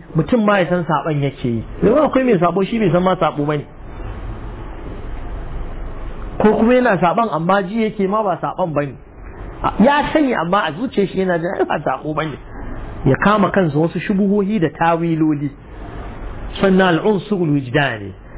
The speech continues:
damuwar da mutum zai riƙa ji a ransa. Annadmu tauba, da na sani kenan. Sannan sai al'unsuru al'amali. Suna da yawa. Daga ciki akwai canza abokai,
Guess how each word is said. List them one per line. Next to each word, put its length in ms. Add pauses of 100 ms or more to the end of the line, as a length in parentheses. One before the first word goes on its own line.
damuwar 560
da 80
mutum 340
zai 140
riƙa 280
ji 160
a 80
ransa. 380 (640)
Annadmu 500
tauba, 360 (280)
da 140
na 240
sani 240 (100)
kenan. 240 (580)
Sannan 380
sai 80
al'unsuru 760
al'amali. 540 (1000)
Suna 260
da 80
yawa. 320 (260)
Daga 240
ciki 200
akwai 500 (1300)
canza 300
abokai, 560